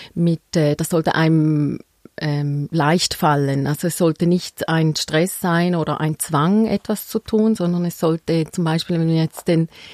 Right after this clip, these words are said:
Himbeerblättertee nehmen, ich finde, wenn man den fast nicht runterbringt, dann muss man diesen auch nicht trinken. Es muss wie stimmen für einen, das, was man macht. Ich, ich denke,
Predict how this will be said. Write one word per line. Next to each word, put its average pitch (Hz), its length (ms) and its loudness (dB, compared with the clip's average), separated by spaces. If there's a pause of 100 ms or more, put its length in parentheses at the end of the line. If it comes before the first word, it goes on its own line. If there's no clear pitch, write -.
(120)
Himbeerblättertee 185 1000 2
nehmen, 156 480 2 (400)
ich - 80 -18
finde, 170 240 2
wenn 170 120 4
man 165 200 4
den 165 180 2
fast - 400 -6
nicht - 340 -6
runterbringt, 196 840 0
dann 175 440 -2
muss 180 300 -2
man 185 160 -2
diesen 180 280 -6
auch 170 220 -4
nicht - 240 -8
trinken. 240 600 -2 (520)
Es - 220 -6
muss 208 240 0
wie 214 100 2
stimmen 180 540 2
für 180 220 0
einen, 135 440 -6
das, - 260 -12
was - 180 -16
man 165 180 -10
macht. - 440 -16 (120)
Ich, - 280 -14 (720)
ich - 200 -10
denke, 220 580 2